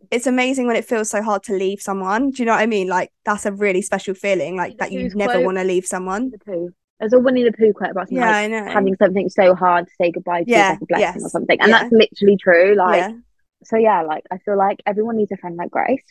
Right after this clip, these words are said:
Speaker 2: You can't have Grace because she's mine.
Speaker 1: Yeah.
Speaker 2: But, like,
Speaker 1: Someone
Speaker 2: try and
Speaker 1: else.
Speaker 2: find your Grace, but it's
Speaker 1: Yeah.
Speaker 2: not my Grace.
Speaker 1: Yeah.
Speaker 2: <laughs> Jokes, I'll share her, but you
Speaker 1: Not
Speaker 2: can't
Speaker 1: too
Speaker 2: have them
Speaker 1: much.
Speaker 2: too long,
Speaker 1: <laughs>
Speaker 2: all right?
Speaker 1: Yeah.
Speaker 2: <laughs>
Speaker 1: She's not allowed to be
Speaker 2: She's
Speaker 1: too
Speaker 2: my
Speaker 1: far.
Speaker 2: bitch.
Speaker 1: <laughs> I am, it's true.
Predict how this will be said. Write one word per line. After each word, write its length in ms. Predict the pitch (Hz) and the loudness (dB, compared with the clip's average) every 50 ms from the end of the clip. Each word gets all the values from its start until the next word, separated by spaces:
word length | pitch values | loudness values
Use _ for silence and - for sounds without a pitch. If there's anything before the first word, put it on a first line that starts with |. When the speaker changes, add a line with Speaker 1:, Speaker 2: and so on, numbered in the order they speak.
| _ _ - | _ _ -2
Speaker 2:
You 140 | - 220 - | 0 0 0
can't 300 | - 233 240 233 233 220 | 0 0 0 0 0 0
have 240 | 202 233 214 - | 0 -2 0 0
Grace 380 | - 208 170 147 160 190 202 - _ - | 2 4 4 6 4 2 2 0 _ -8
because 200 | 196 - 202 - - | -8 -6 -8 -8 -4
she's 180 | - 196 190 - | -4 -4 -4 -2
mine. 460 | 185 160 - - - - - 247 285 349 | -6 -8 -8 -10 -14 -12 -6 -2 2 4
Speaker 1:
Yeah. 340 | 311 269 339 311 - - 247 - - | 6 6 4 4 0 -4 -8 -6 -2
Speaker 2:
But, 180 | - 208 - - | 0 0 2 2
like, 220 | 202 202 196 - - - | 0 0 0 -2 -4 0
Speaker 1:
Someone 220 | - 302 285 233 | 2 4 6 8
Speaker 2:
try 60 | 240 262 | 8 8
and 60 | 269 | 6
Speaker 1:
else. 120 | 294 - 349 | 4 2 2
Speaker 2:
find 260 | 262 254 247 240 220 | 2 0 0 0 -2
your 120 | 226 214 220 | -2 -2 -2
Grace, 720 | - 202 160 143 165 190 226 605 523 466 - - - _ _ _ - | -2 -2 -2 0 -2 -2 -2 -4 -6 -10 -14 -18 -20 _ _ _ -2
but 100 | 226 202 - | -2 0 0
it's 120 | 214 - | 0 0
Speaker 1:
Yeah. 60 | - 247 | 0 2
Speaker 2:
not 160 | 220 - 190 | 2 2 2
my 260 | 196 185 180 185 190 | 2 2 2 2 2
Grace. 340 | 180 185 151 - - 330 480 - | 0 0 0 2 0 0 0 0
Speaker 1:
Yeah. 300 | - 240 202 - - 269 247 | 0 0 0 2 4 2 2
Speaker 2:
<laughs> 120 | 240 - | 2 2
Jokes, 300 | - 196 175 - 190 190 | 0 0 0 0 -2 -2
I'll 140 | 226 247 285 | -2 -2 -2
share 260 | 247 - 269 214 202 208 | -2 0 0 2 2 2
her, 260 | 185 165 160 165 175 175 | 0 0 0 -2 -2 -4
but 280 | 185 170 160 160 - - _ _ _ _ _ _ _ _ _ _ _ _ - | -6 -6 -6 -6 -10 -14 _ _ _ _ _ _ _ _ _ _ _ _ -2
you 80 | 214 247 | 4 6
Speaker 1:
Not 160 | 247 214 - | 6 6 6
Speaker 2:
can't 180 | 220 220 196 190 | 6 6 6 6
Speaker 1:
too 60 | 139 | 6
Speaker 2:
have 80 | 139 | 4
them 80 | - 220 | 6 6
Speaker 1:
much. 40 | - | 6
Speaker 2:
too 60 | - | 4
long, 120 | 359 330 | 4 2
Speaker 1:
<laughs> 140 | - 359 381 | 2 4 6
Speaker 2:
all 100 | 381 415 | 8 8
right? 120 | 480 587 370 | 10 10 10
Speaker 1:
Yeah. 640 | 269 320 349 311 277 262 311 330 302 - 277 254 - - | 10 10 8 6 4 6 6 6 6 6 4 2 2 -2
Speaker 2:
<laughs> 60 | - | -4
Speaker 1:
She's 160 | - - 277 | 0 2 6
not 120 | 320 254 202 | 6 8 8
allowed 200 | 247 247 277 247 | 8 8 6 4
to 80 | - | 2
be 200 | - 254 277 262 - | 4 4 4 4 6
Speaker 2:
She's 180 | - 254 247 | 6 6 6
Speaker 1:
too 80 | - 254 | 8 8
Speaker 2:
my 140 | 240 220 190 | 8 8 6
Speaker 1:
far. 80 | 190 | 6
Speaker 2:
bitch. 920 | 175 175 247 - - - 349 392 330 320 359 330 294 330 - 277 294 - - - - - - | 4 2 2 0 2 4 6 8 10 8 8 8 6 4 4 4 2 0 0 -4 -6 -6 -8
Speaker 1:
<laughs> 60 | - - | -4 0
I 100 | - 233 | 2 2
am, 180 | 190 - - - | 2 2 0 -4
it's 120 | - - | -6 -4
true. 160 | - - - | -4 -4 -4